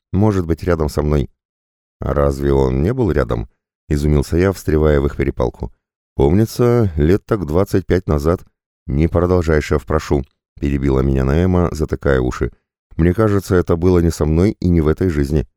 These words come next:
«Не надо грязи», возмутился Бородач. «Я вполне себе ничего, мужчина в самом расцвете физических и умственных сил».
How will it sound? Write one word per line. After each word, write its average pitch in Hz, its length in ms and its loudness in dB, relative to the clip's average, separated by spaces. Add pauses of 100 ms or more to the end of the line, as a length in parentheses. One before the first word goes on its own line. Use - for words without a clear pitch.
(580)
«Не 73 180 0
надо 76 340 0
грязи», 73 460 2 (160)
возмутился 69 560 -2
Бородач. 64 440 -2 (440)
«Я 82 200 2
вполне 85 340 2
себе 80 240 0
ничего, 76 640 2
мужчина 78 460 0
в 76 60 -10
самом 85 300 0
расцвете 85 420 -2
физических 78 720 -4
и 78 40 -2
умственных 73 480 -2
сил». 64 260 -4